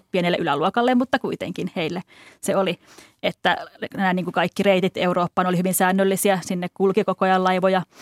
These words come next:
ja tota, Euroopassa sitten kuljettiin tietenkin junilla, e, tota, suuntaan ja toiseen. Et ne oli siis liikkuvaisia ja ne oli siis todellakin usein sivistyneitä, et Ollihan siis,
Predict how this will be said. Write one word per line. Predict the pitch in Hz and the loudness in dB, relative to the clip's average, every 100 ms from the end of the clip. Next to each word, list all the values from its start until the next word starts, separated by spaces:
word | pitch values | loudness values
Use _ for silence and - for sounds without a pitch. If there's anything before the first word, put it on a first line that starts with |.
| - - - - | -20 -20 -16 -4
ja | 180 | -2
tota, | 190 175 185 - - | -2 -2 -2 -2 -2
Euroopassa | 196 180 185 180 | -2 -2 -2 -2
sitten | 208 - | -2 -2
kuljettiin | 214 208 214 | -2 0 0
tietenkin | 208 208 208 | 0 0 2
junilla, | 202 202 196 - - - - | 2 4 2 -2 -14 -16 -8
e, | 190 185 - | -4 -6 -6
tota, | 185 180 185 _ - - | -6 -6 -6 _ -18 -8
suuntaan | 190 185 190 | -4 0 0
ja | 185 | 0
toiseen. | 190 190 190 185 185 - - - _ _ _ _ _ - - - _ - | 0 0 0 -2 -4 -10 -14 -16 _ _ _ _ _ -16 -16 -16 _ -4
Et | 190 | 0
ne | 214 | 2
oli | |
siis | 247 220 | 2 2
liikkuvaisia | 214 214 208 214 208 220 214 - | 2 2 2 2 2 2 2 2
ja | 202 | -2
ne | 185 | 0
oli | 180 180 | 0 0
siis | 185 - | -2 -2
todellakin | 170 175 180 | -2 -2 -2
usein | 180 185 | -2 -2
sivistyneitä, | 208 208 - 208 202 202 202 | 0 0 0 2 2 4 2
et | - | 2
Ollihan | 185 185 185 185 | 0 0 0 -2
siis, | 196 180 - | -4 -4 -6